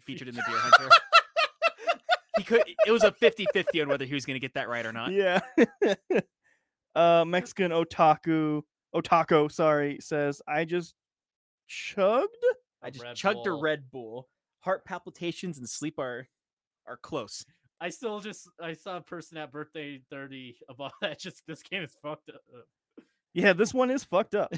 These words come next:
Speaker 1: <laughs>
Speaker 3: Um,
Speaker 2: All right.
Speaker 1: And Mexican otaku's heart goes brrr.
Speaker 3: <laughs> Mexican otaku go brrr. <laughs>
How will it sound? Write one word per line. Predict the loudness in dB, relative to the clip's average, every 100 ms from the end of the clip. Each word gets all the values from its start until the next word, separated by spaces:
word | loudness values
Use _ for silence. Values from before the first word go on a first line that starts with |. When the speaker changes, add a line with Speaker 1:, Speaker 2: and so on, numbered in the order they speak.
| -2
Speaker 1:
<laughs> | -2 -4 -14 _ _ -6
Speaker 3:
Um, | 2 6 6 4 -2
Speaker 2:
All |
right. | -14 -18 -12
Speaker 1:
And | -8
Mexican | -8 -6 -6
otaku's | -6 -8 -8
heart | -6 -6
goes | -6 -8
brrr. | -10 -8 -8 -8 -8 -8 -10 -12 -16
Speaker 3:
<laughs> | -2 2 2 0 -2 -6 -6 -8 -12 -16 -20 -20 -12 -12 _ _ _ _ _
Mexican | -14 -12
otaku | -10 -10 -10
go | -8
brrr. | -4 -4 -2 -4 -4 -6 -4
<laughs> | -2 -2